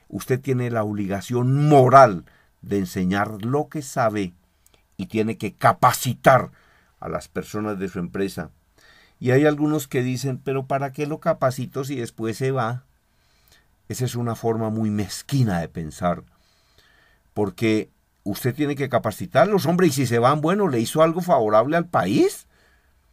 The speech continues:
y hizo algo favorable por una persona que ha hecho cosas por su empresa. Y si lo capacita, es más, debería aumentarle el sueldo,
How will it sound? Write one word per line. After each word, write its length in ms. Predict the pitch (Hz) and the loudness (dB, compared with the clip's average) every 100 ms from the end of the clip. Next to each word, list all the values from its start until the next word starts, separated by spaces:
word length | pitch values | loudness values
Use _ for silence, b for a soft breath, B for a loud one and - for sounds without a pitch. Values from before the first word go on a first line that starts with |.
| _ _ _ _ _ 330 | _ _ _ _ _ -10
y 200 | 110 110 | -4 -2
hizo 200 | 113 147 | 0 0
algo 200 | 143 139 | 0 -2
favorable 560 | 135 117 110 113 131 | 0 0 2 2 0
por 160 | 131 110 | -4 -4
una 240 | 110 123 | -2 -4
persona 640 | - 98 - 120 107 98 - _ _ | -6 -8 -6 -6 -4 -6 -8 _ _
que 160 | 107 | -2
ha 120 | 101 110 | 0 0
hecho 240 | - 123 | -2 -6
cosas 360 | 117 113 117 - | -4 -6 -6 -8
por 180 | 104 | -10
su 120 | - 95 | -6 -6
empresa. 580 | 87 104 131 131 127 - _ _ _ _ _ _ _ _ _ _ | -6 -6 -8 -8 -12 -16 _ _ _ _ _ _ _ _ _ _
Y 140 | - 104 | -10 -6
si 140 | 117 | -2
lo 120 | 110 | -2
capacita, 680 | - 110 107 107 165 208 190 | 0 0 2 0 0 0 0
es 180 | 131 107 | 0 0
más, 440 | 127 226 262 - - _ _ _ _ | 2 2 2 -4 -18 _ _ _ _
debería 360 | 104 113 113 135 | -2 0 2 2
aumentarle 440 | 156 131 135 139 | 0 2 2 2
el 100 | 147 | -2
sueldo, 500 | 131 170 190 180 113 | -4 -4 0 -2 -2